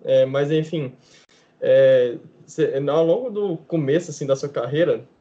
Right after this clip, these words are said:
você deve ter participado de vários grupos, assim, tipo, É, o mais recente que eu saiba é o Atentado na Palma e tudo mais.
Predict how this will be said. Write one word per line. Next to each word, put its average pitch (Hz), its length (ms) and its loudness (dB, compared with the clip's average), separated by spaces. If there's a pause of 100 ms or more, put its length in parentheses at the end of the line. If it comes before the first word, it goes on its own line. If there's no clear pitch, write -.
(180)
você - 160 -10
deve 160 180 -2
ter 202 80 0
participado 202 440 -2
de 175 60 -14
vários 160 280 -4
grupos, 160 280 -6
assim, 147 340 -6
tipo, 131 580 -12 (340)
É, 127 100 0
o 127 40 0
mais 135 200 2
recente 143 400 -4
que - 80 -6
eu 131 60 -2
saiba 131 380 -2
é - 20 2
o 135 60 0
Atentado 131 440 -4
na 127 140 -4
Palma 127 340 -6
e 139 40 -10
tudo 131 180 -10
mais. 131 440 -4